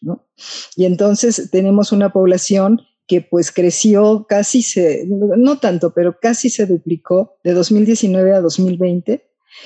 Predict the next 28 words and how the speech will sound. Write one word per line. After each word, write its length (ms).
y 120
tenemos 480
una 180
proporción 800
de 240
hombres 340
y 60
mujeres 480
que 240
más 200
o 60
menos 260
lo, 220
las 220
mujeres 380
son 520
cerca 300
del 80
setenta 460
por 140
ciento, 540
eh, 160
comparado 460
con 180
los 280
varones, 500
¿no? 220
Entonces, 520